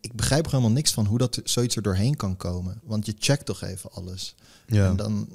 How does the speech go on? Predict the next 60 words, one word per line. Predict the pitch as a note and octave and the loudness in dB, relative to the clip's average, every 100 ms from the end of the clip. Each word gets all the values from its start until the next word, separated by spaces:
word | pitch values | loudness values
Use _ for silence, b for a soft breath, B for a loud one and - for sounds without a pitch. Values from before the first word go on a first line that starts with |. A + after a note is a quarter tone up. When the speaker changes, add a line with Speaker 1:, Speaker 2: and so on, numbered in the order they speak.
| F2+ | -10
Speaker 1:
ja, | G#2+ F#2+ | -8 -4
ze | G2 | -6
komen | G#2 A2+ G#2+ | -4 -6 -6
altijd | G#2 G#2 | -8 -10
wel | G#2 | -12
met | G#2 G2+ | -12 -12
iets. | A2 G2+ - | -10 -8 -4
Maar | G#2 | -4
het | G2+ | -4
begint | G#2+ B2 A#2+ | -2 0 2
zo | B2 | 2
langzamerhand | A#2 B2+ B2 A#2 A#2 | 2 2 2 2 4
wel, | G#2+ A#2 A#2 - - _ _ _ _ _ | 4 4 4 0 -10 _ _ _ _ _
er | - | -2
zijn | A#2 | 0
misschien | A3+ G#3+ - - | 0 -4 -8 -4
acht | B2+ - A2 | -4 -2 -6
of | - | -4
tien | - B2 | 0 0
fouten | A#2 A2+ G#2+ G#2+ | 2 0 -2 -4
nu | - | -4
achter | B2+ - G#2+ | -6 -6 -6
elkaar. | G#2 G#2+ C3 E3 - | 0 0 0 -2 -8
Bij | - - | -12 -6
iedere | A2+ G#2+ | -4 -2
batch | F#2+ G2+ - | 0 0 -2
wel | - - | -8 -2
een | A#2+ A2+ | 0 0
grote | - G2+ - | 2 0 0
fout. | - G2 C3+ - b b b b b | -2 -2 -2 -8 b b b b b
En | - | -4
ik | G2+ | -2
begin | A#2 A2+ | 0 0
zo | G2+ | 2
langzamerhand | G#2+ A2 G2+ A#2+ | 0 0 -4 -6
ook | A2 | -6
wel | G2 | -2
te | |
denken | F#2 F2+ | -2 -4
van, | G2 F#2+ - - | -4 -4 -6 -8
worden | G#2+ A2 | -6 -4
we | G#2+ | -4
gewoon | A2+ | -4
gesaboteerd | - - A2 G2 F2 - A#2 C#3 - | 0 0 0 -2 -4 -4 -2 -4 -6
of | G2 | -6
wat? | G#2 G#2 | -6 -2
Hoe | A2 | -2
zit | F#2+ A#2+ - | 2 2 2
dit, | - F#2+ | -4 -8
weet | - - | -10 -6
je | F#2+ | -2
wel? | G#2 G#2 | 2 4
Speaker 2:
Ja, | G2+ G2+ | 6 6
maar | F#2 | 4
zij, | F2+ G2 G#2 | 2 0 0
zij | F#2+ G2+ G2+ G#2+ A#2+ | 2 4 4 2 -4
verspillen | - A2 - A2 G#2+ | -4 -2 2 6 8
heel | G#2 | 8
veel | G2 | 6
grondstoffen. | F2 - F#2+ A2+ - A2+ G#2+ A#2+ C#3 | 4 2 2 2 4 2 4 2 0